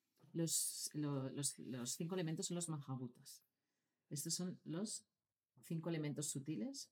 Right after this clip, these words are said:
se llaman los tánmatras, ¿vale? Si lo podéis ver en el, no hace falta apuntarlo, ya tenéis todos el, el esquemita. Después de esto, ¿qué viene?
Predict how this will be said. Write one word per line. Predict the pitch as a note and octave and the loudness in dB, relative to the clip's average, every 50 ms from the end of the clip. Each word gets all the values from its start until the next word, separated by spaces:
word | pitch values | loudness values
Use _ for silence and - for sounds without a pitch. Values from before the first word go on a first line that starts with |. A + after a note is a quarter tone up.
| _ | _
se | - - - D3 | -8 -4 0 2
llaman | C3 C3 C#3 D3+ D#3+ - - - | 2 4 4 2 0 -2 -4 -2
los | D3 C3+ - - | 0 0 0 2
tánmatras, | C#3 B2+ A#2+ A2 A2 G#2+ - - C#3 - - - _ _ _ | 2 2 4 2 2 -2 -6 -12 -8 -8 -8 -10 _ _ _
¿vale? | - - - - | -20 -14 -8 -6
Si | - B2 | -6 -6
lo | A#2+ - | -6 -4
podéis | - A#2+ B2 B2 C3 | 0 0 2 2 2
ver | B2 A#2+ | 2 2
en | A#2 A2 A2 | 4 2 2
el, | G2+ G2+ G#2 - - - - | 0 0 -4 -6 -6 -10 -8
no | D3+ A2+ | -8 -8
hace | B2+ C3+ | -8 -8
falta | - D3+ C#3 C#3 C3+ | -6 -6 -4 -4 -4
apuntarlo, | - C3+ C3+ C3+ D3+ F3+ G#3+ A3 G#3+ | -2 0 0 2 2 4 4 4 4
ya | F#3 - | 4 2
tenéis | - A#2+ A#2+ B2 A#2+ - | 2 0 0 0 -2 -2
todos | - A2+ G#2 - - - | -4 -4 -4 -4 -6 -8
el, | G#2 - - - - - - - - | -10 -16 -20 -20 -20 -20 -18 -10 -6
el | C#3 B2+ | -4 -4
esquemita. | A#2+ - - B2 A2 G#2 - - - _ _ _ _ _ - - _ _ - - _ _ - | -4 -2 0 0 0 0 -2 -6 -18 _ _ _ _ _ -20 -20 _ _ -20 -20 _ _ 4
Después | F3+ F3+ - A#3 B3 C4 | 4 6 6 6 6 8
de | C4+ C4 | 8 6
esto, | C#4 C4+ C4+ - C#4 C#4 | 8 6 6 4 2 2
¿qué | - G3 | 4 4
viene? | E3+ D3+ D3 C3+ B2 A2+ | 4 6 6 6 4 4